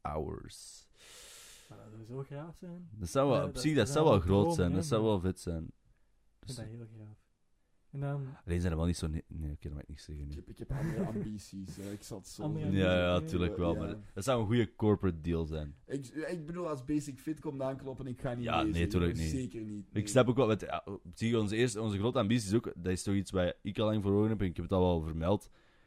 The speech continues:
Speaker 1: Ik zou graag volgend jaar al aan een kortfilm beginnen.
Speaker 3: Ik ook, met alle plezier.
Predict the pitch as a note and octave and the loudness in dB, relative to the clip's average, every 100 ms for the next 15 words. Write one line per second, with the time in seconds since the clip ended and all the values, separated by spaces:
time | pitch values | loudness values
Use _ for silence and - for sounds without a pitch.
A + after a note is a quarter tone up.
0 | _ - F2+ B2+ A2+ F#2 G2 G2 - F#2+ | _ -12 0 6 8 8 6 4 4 4
1 | G2 F2 F2+ A#2+ - - - - F2 F2 | 4 4 2 0 -4 -20 -10 -4 -2 -2
2 | E2 - G2+ - F#2 F2 E2 E2+ E2 - | -4 0 0 2 0 2 0 0 -2 -4
3 | - - - - - _ _ _ _ _ | -18 -18 -18 -20 -20 _ _ _ _ _
4 | A2+ A#2 A#2 G#2+ G#2+ G#2 - G2 G#2 G#2 | -18 -12 -12 -10 -10 -10 -10 -10 -10 -8
5 | - | -10